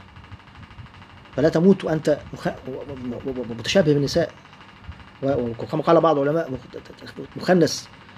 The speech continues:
و-، و-، و-، و-، وت-، مغير لفطرة الله سبحانه وتعالى. ستقرأوا آراء العلماء وستقرأوا الأدلة التي سأكتبها تحت.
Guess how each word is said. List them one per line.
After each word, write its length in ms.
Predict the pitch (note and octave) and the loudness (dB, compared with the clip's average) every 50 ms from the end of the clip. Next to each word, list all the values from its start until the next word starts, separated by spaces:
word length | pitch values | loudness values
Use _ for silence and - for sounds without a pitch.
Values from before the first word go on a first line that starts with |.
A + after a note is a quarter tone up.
| - - - - - C#3+ | -20 -20 -20 -10 0 2
و-، 180 | D#3+ E3+ E3 D3+ - - - | 4 6 6 4 2 0 2
و-، 100 | D3 E3 | 4 6
و-، 180 | F3+ E3+ C#3 A#2+ - - | 6 6 2 0 -2 0
و-، 420 | C#3+ D#3 F3+ E3+ E3 E3+ E3+ D3 C3 | 2 2 4 6 4 4 4 2 -2
وت-، 120 | C3+ - | -2 -2
مغير 420 | D3+ D#3 C3 B2 F3+ G#3 G3 E3+ | -2 -2 0 4 6 8 8 6
لفطرة 280 | C#3 - - F3 E3 C#3+ - | 4 2 -4 -4 -4 -2 -2
الله 100 | D3 D#3 | -2 -4
سبحانه 220 | - - D#3+ D#3 | -4 -4 -4 -4
وتعالى. 280 | D3 - C3 D3 C#3+ B2 - - - - - - - - - - - - - - - - - - - - - - | -4 -2 -2 -4 -4 -4 -6 -12 -20 -20 -20 -20 -20 -20 -20 -20 -20 -20 -20 -20 -20 -20 -20 -20 -20 -20 -18 -10
ستقرأوا 460 | - D3+ - F#3 - D4+ F3+ C3+ D3 | -10 -6 -4 2 4 4 4 6 4
آراء 120 | E3 F3+ | 6 6
العلماء 400 | D3+ C#3+ C#3+ C#3 C#3 D3+ F#3+ G3 - - - - - | 6 6 6 4 4 2 0 -2 -4 -14 -20 -14 -14
وستقرأوا 400 | A2+ - - - - F#3 F#3+ D#3+ | -12 -8 -6 -2 0 2 2 2
الأدلة 320 | - C#3+ C3+ F3 E3+ D3+ | 2 2 4 4 6 6
التي 340 | D3 D3 C#3+ C#3 C3+ C#3 D3 | 4 4 2 0 0 -2 -2
سأكتبها 400 | C#3+ - - C3+ - F3 D#3 C#3 | -2 -2 -6 -4 0 0 2 2
تحت. 240 | B2+ D3+ - - | 0 -2 -6 -8